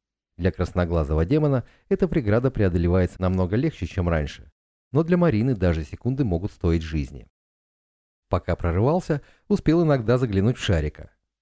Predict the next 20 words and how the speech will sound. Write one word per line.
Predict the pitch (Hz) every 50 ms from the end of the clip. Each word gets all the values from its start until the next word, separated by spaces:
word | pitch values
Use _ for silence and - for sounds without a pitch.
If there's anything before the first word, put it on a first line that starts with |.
| _ _ _ _
и | - 135
видел, | 123 104 92 76 78 78
как | 76 - - - -
на | 95
Марину | 90 90 101 151 180 170
сзади | 139 127 143 147 135 127
нападает | 98 85 - 87 82 87 92 90 82 76
демон. | 76 80 76 71 69 64 60 - _ _ _ _ _ _ _ _ _ _ _ _ _ _ _ _
Она | 104 120 151 165
очень | 156 143 - 151 143
точно | - 151 127 - - 117
пинает | - - 120 123 135 143 147 151 - - _ _ _ _
и | -
даже | 123 127 139 139 127 135
отбивает | 135 131 165 165 160 160 117 90 82 -
его. | - 85 80 76 69 - _ _ _ _ _ _ _ _ _ _ _ _ _ _ _
Но | 92 92
справа | - - - 135 160 156
бежит | 120 101 92 113 120
другой, | 120 127 113 95 87 87 78 69 69 -